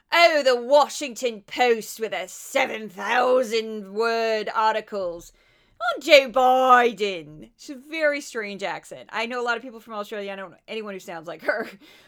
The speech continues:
But anyway, so she was very, very angry. So I thought, Okay, fair, fair.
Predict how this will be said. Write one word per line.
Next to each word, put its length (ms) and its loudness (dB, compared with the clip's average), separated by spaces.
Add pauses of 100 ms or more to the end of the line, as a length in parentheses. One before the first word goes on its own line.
(140)
But 100 -4
anyway, 560 0
so 100 -14
she 160 -8
was 120 -8
very, 380 2
very 200 2
angry. 320 -6
So 220 -14
I 200 -2
thought, 220 -4
Okay, 320 -4
fair, 640 -4
fair. 540 -4